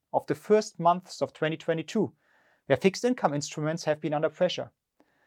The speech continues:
So let's have a closer look how during the first two and a half months in twenty twenty-two,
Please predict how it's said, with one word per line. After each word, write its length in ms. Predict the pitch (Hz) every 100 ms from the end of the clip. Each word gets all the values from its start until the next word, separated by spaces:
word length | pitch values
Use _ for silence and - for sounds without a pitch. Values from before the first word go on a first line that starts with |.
| _ _
So 120 | -
let's 200 | 262 262
have 120 | 254
a 40 | 247
closer 360 | 240 233 226
look 300 | 214 208 - _ _
how 160 | 151
during 300 | 151 190 175
the 80 | 165
first 380 | - 226 220 -
two 140 | 220
and 140 | 196 165
a 40 |
half 220 | 151 151
months 360 | 185 196 190 -
in 60 |
twenty 220 | 139 147 143
twenty-two, 540 | 143 135 - 196 196